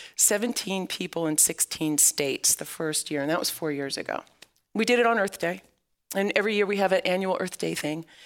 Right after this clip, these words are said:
and we would just talk about the learnings. The first year we did, um, have quite an amazing turnout. The second year we had about twenty-five hundred people from around the world, twenty-seven states and, um, six countries.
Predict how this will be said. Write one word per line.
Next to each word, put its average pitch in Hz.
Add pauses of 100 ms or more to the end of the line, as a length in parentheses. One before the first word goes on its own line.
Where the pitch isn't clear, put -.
(280)
and 170
we 196
would 190
just 196
talk -
about 175
the -
learnings. 170 (560)
The 208
first 233
year 190 (100)
we 190
did, 175
um, 170
have 190
quite 190
an 185
amazing 175
turnout. 165
The -
second -
year 165
we 160
had 175
about 160 (640)
twenty-five 202
hundred 190
people 208
from 196
around 202
the 202
world, 196
twenty-seven 214
states 196
and, 185
um, 170
six -
countries. -